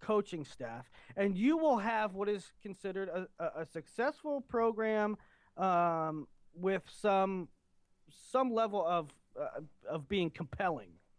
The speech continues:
That's all you have to do. All you have to do is hire somebody, make the right hire. All the other factors are there.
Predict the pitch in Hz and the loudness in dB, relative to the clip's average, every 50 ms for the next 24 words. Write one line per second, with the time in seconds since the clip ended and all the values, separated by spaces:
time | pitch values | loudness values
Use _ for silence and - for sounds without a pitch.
0 | _ _ _ _ _ _ _ _ _ _ - 277 277 381 370 370 349 339 339 - | _ _ _ _ _ _ _ _ _ _ -4 -2 0 2 4 4 4 2 0 -2
1 | 294 214 247 269 294 330 339 320 _ _ _ _ _ - 262 349 403 415 403 415 | -4 -6 -4 -4 -4 -6 -8 -12 _ _ _ _ _ -6 -2 0 2 2 0 -2
2 | 370 359 370 381 392 302 - - 320 359 381 381 381 349 - - 349 330 339 302 | -2 0 0 0 0 0 0 0 0 2 2 0 0 -2 -4 -6 -4 -4 -4 -4
3 | - 311 349 - - 330 349 359 302 285 302 330 349 349 349 330 311 285 196 143 | -4 -6 -6 -6 -4 -2 -2 0 0 -2 -2 -2 -2 -2 -4 -4 -6 -6 -8 -8
4 | - _ _ _ _ _ _ _ _ _ _ _ - 311 370 370 359 349 349 349 | -12 _ _ _ _ _ _ _ _ _ _ _ 2 4 4 6 4 4 4 4
5 | 285 - - 320 320 320 311 - 302 285 233 269 277 269 277 311 302 254 175 110 | 2 2 2 2 2 2 0 -2 -4 -4 -2 -2 0 2 2 4 4 2 0 -2
6 | 107 - | -6 -12